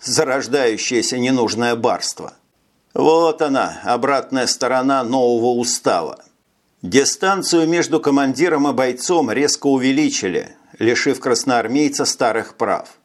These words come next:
А к нему по десять-пятнадцать в день приходят люди, отслужившие еще в той, старой Р К К А. где не отрезаны еще слова «рабоче-крестьянское»,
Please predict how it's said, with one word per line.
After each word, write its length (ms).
А 160
к 100
нему 380
по 240
десять-пятнадцать 1040
в 80
день 420
приходят 540
люди, 440
отслужившие 800
еще 300
в 100
той, 320
старой 520
Р 140
К 140
К 120
А. 320
где 220
не 100
отрезаны 540
еще 280
слова 540
«рабоче-крестьянское», 1500